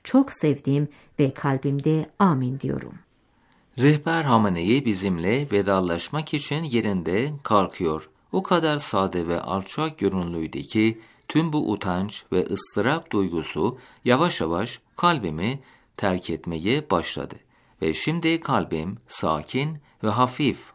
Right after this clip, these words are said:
Speaker 2: atıyor. Bu misafirliğin devam etmesine ve rehberimize Galves'in ahlak ve vicdanından bahsedip oğlumuz Varuja'nın babasına olan benzerliğini anlatmak istedim.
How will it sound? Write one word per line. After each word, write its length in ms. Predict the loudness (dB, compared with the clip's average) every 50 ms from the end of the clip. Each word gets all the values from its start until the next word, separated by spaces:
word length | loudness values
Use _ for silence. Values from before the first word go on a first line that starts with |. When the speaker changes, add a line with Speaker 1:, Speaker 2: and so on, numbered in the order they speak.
| -8
Speaker 2:
atıyor. 440 | -6 -6 -6 -6 -6 -8 -8 -8 -10 -16 _ _ _ _ _ -20 -20 -20 -8 0 2
Bu 100 | 4 4
misafirliğin 760 | 4 2 4 4 4 2 2 2 -2 0 0 0 0 2 2
devam 300 | 2 2 4 2 2 0
etmesine 680 | -4 -6 -8 -8 -8 -6 -6 -4 -4 -2 -2 -2 -2 -2
ve 200 | -2 -2 -2 -2
rehberimize 880 | -2 -4 -4 -2 -4 -4 -2 -2 -4 -6 -6 -2 2 4 4 4 2 -2 -14 -20 -20 -8 0
Galves'in 840 | 4 6 6 6 4 4 2 0 0 0 0 0 0 0 0 -2 -6 -6
ahlak 600 | -4 -2 -2 -2 0 0 0 0 -2 -4 -14 -16 _ _ -4
ve 180 | -2 0 0 0
vicdanından 840 | 0 -2 -2 -2 -2 -2 -2 -4 -4 -6 -4 -2 -2 -2 -2 -4 -8 -12 -20 -20 -12 _ 2
bahsedip 600 | 2 4 4 2 -2 -4 -4 -2 0 -2 -2 -2 -4 -2
oğlumuz 720 | 0 0 0 0 0 -2 -2 0 2 2 2 0 -4 -10 _ _ _ -20 -20 -20 -20 -20 _ _ _ _ _ -4
Varuja'nın 800 | 2 4 4 4 4 2 0 0 0 -2 -2 -2 -4 -4 -6 -6 -10 -10 _ 2
babasına 600 | 2 4 4 2 2 0 -2 -2 -2 -2 -2 -4
olan 340 | -4 -4 -2 -2 -2 -2 -2
benzerliğini 720 | -2 -2 -2 0 0 0 0 0 0 -4 -6 -6 -6 -6 -6
anlatmak 600 | -6 -6 -6 -6 -6 -6 -4 -4 -4 -4 -2 -2
istedim. 460 | -4 -2 -2 -2 -4 -4 -6 -8